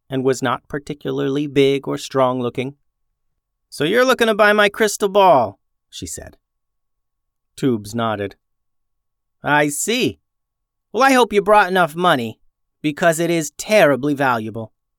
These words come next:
she said. "How much?" asked Tubes, rolling her eyes, already annoyed by this person. The woman thought for a moment. "I will take five thousand gold coins and whatever boat you sailed in on,"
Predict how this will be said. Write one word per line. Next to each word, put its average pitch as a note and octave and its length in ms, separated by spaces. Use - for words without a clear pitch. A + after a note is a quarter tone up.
she - 160
said. D2 320
"How D#3+ 360
much?" A2+ 680
asked - 460
Tubes, F#2 540
rolling B2+ 460
her A2+ 220
eyes, G#2 440
already B2 560
annoyed G#2 580
by F#2 160
this F2+ 180
person. F#2 460
The D3 140
woman G#3 240
thought A2 300
for G#2+ 140
a G#2 40
moment. G2+ 400
"I B3 180
will F#3+ 140
take C#3+ 260
five F3+ 420
thousand E3 540
gold D#3 320
coins C#3 480
and D3 100
whatever E3+ 320
boat D3 380
you F3+ 160
sailed F#3 400
in C#3+ 140
on," B2 280